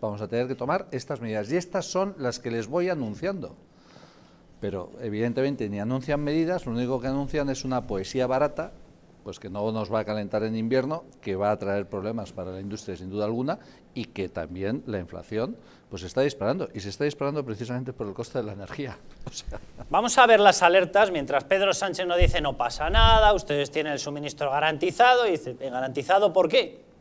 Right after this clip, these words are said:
Speaker 2: Bueno, pues no lo sabemos, ¿no? Debe ser este, este tipo de cuestiones pseudocientíficas de Pedro Sánchez. "Fíense de mí", es poco menos que una cuestión de fe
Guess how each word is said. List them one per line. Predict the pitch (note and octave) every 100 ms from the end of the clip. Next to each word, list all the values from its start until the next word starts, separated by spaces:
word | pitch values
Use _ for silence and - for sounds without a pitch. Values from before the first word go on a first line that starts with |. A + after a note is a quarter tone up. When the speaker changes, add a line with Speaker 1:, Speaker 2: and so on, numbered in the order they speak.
| _
Speaker 2:
Bueno, | F3 -
pues | B2+
no | C#3+
lo | C#3+
sabemos, | C#3 A2 D3+ A3+ -
¿no? | C#3
Debe | E3 C#3 C#3+ C3+
ser | C#3+ F3+ G3
este, | D3 C3+ D#3
este | D#3 F3
tipo | F3
de | E3+
cuestiones | E3 F#3+ F#3+ G3+ - - -
pseudocientíficas | - F3+ F#3 E3 F3 D#3+ F#3 G3 F3+
de | E3
Pedro | F3 D#3+
Sánchez. | C3+ A2+ C3+
"Fíense | - G#3+ G#3 - A3
de | F#3+ E3+
mí", | E3+ -
es | B2+
poco | F#3 F3+
menos | F#3+ F#3+
que | F#3+
una | F3+
cuestión | D#3+ D#3 E3+
de | D#3+
fe | F#3 F#3+